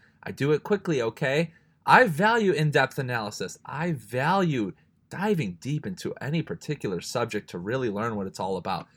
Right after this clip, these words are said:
But that is not what this show is all about. I take out a stopwatch,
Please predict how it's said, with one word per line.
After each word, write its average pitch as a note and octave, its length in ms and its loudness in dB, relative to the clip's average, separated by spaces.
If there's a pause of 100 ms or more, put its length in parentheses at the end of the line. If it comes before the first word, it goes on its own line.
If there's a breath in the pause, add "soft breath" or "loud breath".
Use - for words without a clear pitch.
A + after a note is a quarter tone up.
(160 soft breath)
But - 160 -14
that C3 200 4
is G#2 100 -2
not A2 220 0
what G2+ 120 -8
this F#2+ 120 -8
show F#2 240 -2
is F2+ 100 -8
all F2+ 140 -2
about. E2 320 -8 (240 soft breath)
I - 60 -10
take C#3+ 300 -2
out D#3+ 140 6
a E3 40 2
stopwatch, C3+ 680 0